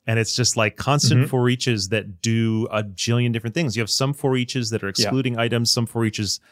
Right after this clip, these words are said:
Speaker 1: that are modifying items. You know, there's all, some for eaches that are taking unrelated actions, and you don't know
Speaker 2: Yeah.
Speaker 1: which, 'cause it's all just nested in these
Speaker 2: Especially
Speaker 1: massive for each.
Speaker 2: Yeah, especially nested for eaches.
Speaker 1: Mm-hmm.
Speaker 2: Like, where you have an array or a nested array, and you're doing a for each,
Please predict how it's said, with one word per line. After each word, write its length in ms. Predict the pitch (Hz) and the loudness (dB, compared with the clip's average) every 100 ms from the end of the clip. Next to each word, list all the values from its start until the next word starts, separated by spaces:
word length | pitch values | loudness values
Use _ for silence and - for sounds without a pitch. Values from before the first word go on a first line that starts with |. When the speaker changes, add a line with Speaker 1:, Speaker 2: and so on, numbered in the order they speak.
| _ | _
Speaker 1:
that 80 | 98 | -2
are 60 | |
modifying 600 | 98 104 127 120 127 123 | 0 2 2 2 0 2
items. 500 | 110 117 113 110 110 | 0 2 2 2 0
You 60 | 110 | 0
know, 160 | 104 98 | 0 0
there's 180 | 98 | -2
all, 260 | - 120 123 | -4 -6 -2
some 360 | - 160 156 135 | 0 2 0 0
for 120 | 147 | -2
eaches 220 | 143 131 | 0 -2
that 100 | 120 | -2
are 60 | 120 | -4
taking 260 | 131 117 | -4 -6
unrelated 360 | 107 110 110 104 | -4 -2 -2 -2
actions, 320 | 110 117 92 | -4 -6 -8
and 60 | 95 | -4
you 60 | |
don't 160 | 110 120 | -4 0
know 100 | 107 | -2
Speaker 2:
Yeah. 40 | |
Speaker 1:
which, 500 | 95 104 107 - - _ _ | 0 0 -2 -4 -8 _ _
'cause 140 | - 110 | -8 -2
it's 40 | |
all 140 | 113 110 | 0 0
just 240 | 98 - 104 | -4 -8 -4
nested 360 | 107 117 - 123 | 0 0 2 0
in 100 | 98 | 0
these 80 | 139 | -2
Speaker 2:
Especially 300 | 98 98 175 | 0 0 0
Speaker 1:
massive 120 | 175 | 0
for 120 | 98 98 | -4 -10
each. 260 | 98 - _ _ _ - | -12 -18 _ _ _ -4
Speaker 2:
Yeah, 320 | 123 107 104 | 0 0 0
especially 480 | 123 - 131 - 147 | -6 -4 -4 -2 -2
nested 720 | 120 110 101 - 104 92 95 _ _ | 0 -2 -2 -6 -6 -8 -12 _ _
for 200 | - 101 | -10 -8
eaches. 480 | 69 - - - - _ _ _ _ _ _ - | -8 -12 -8 -10 -10 _ _ _ _ _ _ -6
Speaker 1:
Mm-hmm. 120 | 110 | 0
Speaker 2:
Like, 340 | 107 101 - _ _ - | 0 0 -6 _ _ -6
where 180 | 117 | -2
you 160 | 110 107 | -2 -2
have 400 | 98 107 107 107 | -2 -2 -2 -4
an 140 | 113 | -6
array 340 | 107 107 107 107 | -2 0 0 -2
or 180 | 110 104 | -2 -6
a 60 | |
nested 380 | 101 104 - 107 | -6 -6 -6 -4
array, 320 | 101 98 101 | -2 -2 -2
and 80 | 104 | -4
you're 80 | 101 | -6
doing 200 | 107 104 | -4 -4
a 60 | |
for 260 | 98 - 113 | -6 -2 0
each, 280 | 113 110 | 0 -2